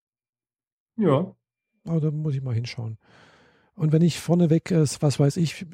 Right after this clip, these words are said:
Speaker 2: mich für eine Stunde mal noch auf mein Zimmer <laughs> lege und mal kurz die Augen zumache, damit ich den Rest des Abends auch aushalte.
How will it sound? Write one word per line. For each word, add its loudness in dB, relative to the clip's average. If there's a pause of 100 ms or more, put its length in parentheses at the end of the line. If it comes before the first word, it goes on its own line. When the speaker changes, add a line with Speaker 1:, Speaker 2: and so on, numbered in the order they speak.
(140)
Speaker 2:
mich -2
für 2
eine 2
Stunde 2
mal 2
noch 2
auf 0
mein 2
Zimmer 4
<laughs> -2
lege 4
und 2
mal 4
kurz -2
die 0
Augen 0
zumache, 4 (360)
damit 0
ich 0
den -2
Rest 2
des -6
Abends 0
auch 2
aushalte. 4